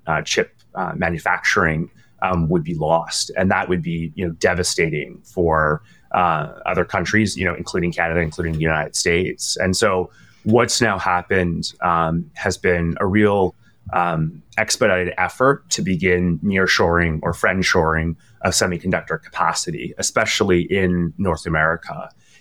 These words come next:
And so what's animating this is not only the economic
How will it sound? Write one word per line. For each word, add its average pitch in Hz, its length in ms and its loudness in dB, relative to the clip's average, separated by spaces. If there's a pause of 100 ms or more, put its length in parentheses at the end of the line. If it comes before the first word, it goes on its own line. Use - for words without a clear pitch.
And - 120 2
so 107 180 2
what's 104 280 -2
animating 117 580 0
this 90 220 2
is 87 120 0
not 87 160 2
only 101 260 4
the - 180 -4
economic 90 640 0